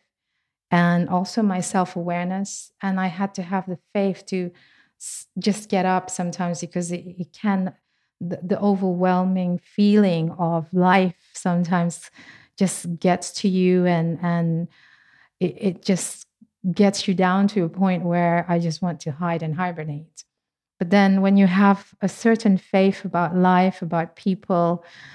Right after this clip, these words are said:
you know, essentially everything in life is, is there for a reason, um, with some free will thrown in. But also essentially people are, are good. Um, fundamentally,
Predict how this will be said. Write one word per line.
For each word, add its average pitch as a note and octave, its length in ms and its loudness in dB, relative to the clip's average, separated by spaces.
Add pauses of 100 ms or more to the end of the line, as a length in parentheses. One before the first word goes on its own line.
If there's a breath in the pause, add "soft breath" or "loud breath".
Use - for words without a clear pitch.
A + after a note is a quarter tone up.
(260 loud breath)
you G3+ 120 2
know, E3 340 -2 (280)
essentially G3 680 0
everything F3+ 480 -2
in F3 180 -2
life F3 420 0
is, E3 340 -2
is E3 200 -2
there E3+ 320 -2
for F3 240 -6
a E3 40 -4
reason, F#3 520 -4 (560 soft breath)
um, E3+ 280 0
with E3 140 0
some F3+ 260 -2
free F3+ 260 -2
will F3 260 0
thrown F3 340 -2
in. G3+ 400 2 (380 loud breath)
But G3+ 140 2
also G#3+ 400 0
essentially G#3+ 760 0
people F3+ 680 -2
are, F#3 320 0
are F3+ 100 0
good. F3 380 -2 (560)
Um, E3+ 460 0
fundamentally, F3 880 -2